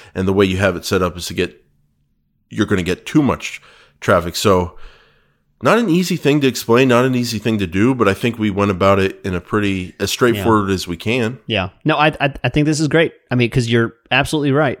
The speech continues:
Speaker 2: Um, I would, I would go so far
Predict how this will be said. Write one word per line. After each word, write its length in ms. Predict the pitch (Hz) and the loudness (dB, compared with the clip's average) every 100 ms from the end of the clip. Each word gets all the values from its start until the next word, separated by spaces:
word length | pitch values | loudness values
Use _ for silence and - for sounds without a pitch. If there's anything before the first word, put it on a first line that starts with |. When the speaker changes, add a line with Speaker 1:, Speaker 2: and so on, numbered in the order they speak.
| _ | _
Speaker 2:
Um, 600 | 110 104 104 104 107 110 _ | -2 0 0 -2 -6 -10 _
I 120 | 131 | 2
would, 220 | 151 147 - | 2 0 2
I 80 | 139 | 2
would 120 | 156 | 2
go 120 | 151 | 0
so 160 | 143 165 | 0 -2
far 420 | - 117 113 123 | 0 2 0 -4